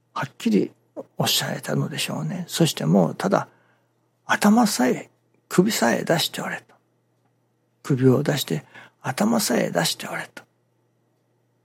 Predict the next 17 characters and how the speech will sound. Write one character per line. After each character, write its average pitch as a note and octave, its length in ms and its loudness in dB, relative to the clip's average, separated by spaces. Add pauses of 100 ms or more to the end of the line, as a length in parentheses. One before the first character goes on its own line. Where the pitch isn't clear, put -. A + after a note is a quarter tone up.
(1300)
そ G3+ 260 4
う G3+ 40 4
し - 140 -2
た G#2+ 140 -2
ら、 - 300 -4 (340)
そ - 160 2
の E3 300 6 (540)
す - 200 -2
べ F#3 140 2
て - 140 -2
の D#2 140 -2
も D2 160 -4
の - 100 -8
は - 260 -8 (240)
神 A3+ 240 2
様 C3 320 -2
が C#3+ 260 -8